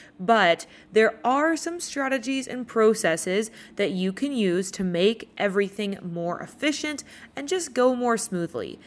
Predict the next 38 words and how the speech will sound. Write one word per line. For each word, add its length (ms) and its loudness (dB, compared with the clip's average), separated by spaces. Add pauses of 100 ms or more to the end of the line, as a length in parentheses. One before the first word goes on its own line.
(240)
And 120 -4
that's 200 0
exactly 720 -2
what 160 -2
we're 120 -4
gonna 200 -4
be 140 -6
doing 320 -6
a 80 -6
deep 480 -6
dive 360 2
into 560 -2 (440)
in 160 -6
this 300 -6 (120)
episode 640 -4 (200)
of 180 -6
Creator 340 -4
Club. 320 -4 (920)
I'm 200 2
gonna 160 0
walk 260 0
you 100 -2
through 200 -2
the 100 -4
process 720 -2
that 160 -4
we 140 -4
use 360 -4
for 100 -6
content 460 -6
creation 540 -6 (260)
here 500 -2
at 200 -8
my 200 -8
media 360 -4
company, 520 -10
Creatorly 760 -2
Media. 540 -2